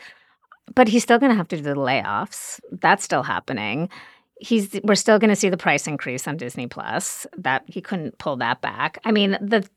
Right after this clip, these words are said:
do I think anything monumental will happen? I don't think in the first, like, six to eight months anything monumental happens. I think he needs to stabilize this company. He needs to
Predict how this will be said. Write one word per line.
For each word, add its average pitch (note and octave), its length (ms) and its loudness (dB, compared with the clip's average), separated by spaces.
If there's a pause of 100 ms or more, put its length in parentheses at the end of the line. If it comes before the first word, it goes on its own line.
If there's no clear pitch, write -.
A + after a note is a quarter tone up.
(300)
do A3+ 140 6
I G#3+ 80 10
think B3 240 6
anything G#3+ 360 6
monumental F3 560 4
will A3+ 140 4
happen? B3 400 6 (400)
I D#4+ 100 10
don't G4 140 10
think G#3+ 220 6
in F#3 100 6
the E3+ 80 0
first, - 460 -4
like, C3 300 -4
six - 360 -8
to - 80 -4
eight A#2+ 180 -2
months A#2 280 -4
anything B2 260 -6
monumental A2+ 500 -6
happens. A2+ 440 -6
I G3 100 -2
think A#3 160 2
he A3+ 100 2
needs F3 260 -2
to D3+ 80 -10
stabilize B2 520 -2
this C3 160 -12
company. A#2+ 680 -8
He - 180 -8
needs B2+ 360 -4
to B2 440 -6